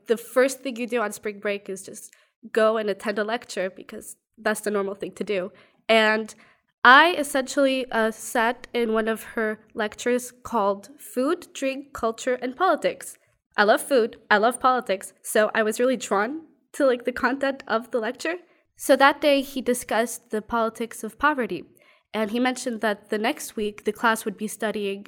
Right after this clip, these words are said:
the hummus wars. As soon as he said that, something clicked in my head, and I went to him, and I told him that I was from the Middle East, and I was very interested in this topic, and essentially I interviewed him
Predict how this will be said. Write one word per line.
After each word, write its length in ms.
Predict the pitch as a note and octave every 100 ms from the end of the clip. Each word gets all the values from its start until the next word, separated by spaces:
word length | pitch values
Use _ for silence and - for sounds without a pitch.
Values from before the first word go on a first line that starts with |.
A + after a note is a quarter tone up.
| - -
the 260 | G3+ G3+ -
hummus 340 | C4+ C#4 C#4+
wars. 320 | E3+ F#2+ - _
As 140 | G#3 -
soon 180 | D#4+
as 120 | E4+ F4
he 100 | D#4
said 280 | D4 B3+
that, 340 | A3 G#3 G#3+ - _
something 300 | - C4 C4
clicked 300 | B3+ B3+ B3+
in 80 | A3+
my 160 | G#3 G3+
head, 320 | F#3+ G3+ -
and 160 | G#3+ G3+
I 140 | G#3
went 260 | G#3 G#3 G#3+
to 100 | C4
him, 220 | C4 C#4
and 140 | D4+ G3+
I 80 | G3+
told 200 | A3 A3
him 120 | G3+
that 180 | G3 F#3
I 80 |
was 200 | F#3+ G3
from 380 | - A3 C#4+ D#4 - _ -
the 100 | G#3
Middle 220 | F#3+ F#3+
East, 240 | G#3 -
and 80 | G#3+
I 60 | F#3+
was 140 | G3
very 200 | G#3+ G#3+
interested 400 | G#3+ - B3+ A3+
in 120 | F#3
this 160 | G3 -
topic, 480 | F#3+ F3+ A3 A#3 -
and 420 | G3+ G3 G3 G3 _ -
essentially 380 | A#3 G3 - A3+
I 80 |
interviewed 460 | C#4 D#4+ F4 A#3+ G3
him 240 | F#3 A#3+